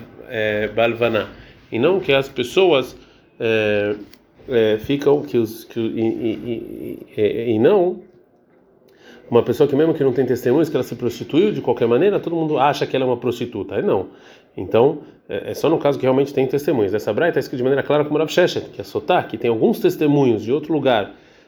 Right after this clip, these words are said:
que ela se prostituiu, a água não verifica ela. Mas ele aprende do versículo, é, Terorá, né?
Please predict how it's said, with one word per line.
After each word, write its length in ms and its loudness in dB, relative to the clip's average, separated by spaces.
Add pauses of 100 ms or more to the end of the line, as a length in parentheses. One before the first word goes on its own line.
(160)
que 400 -6
ela 160 0
se 120 0
prostituiu, 500 2
a 80 2
água 160 0
não 120 0
verifica 600 -2
ela. 240 2
Mas 160 -6
ele 120 0
aprende 340 -2
do 100 0
versículo, 720 0 (460)
é, 800 2 (120)
Terorá, 520 4 (280)
né? 280 -8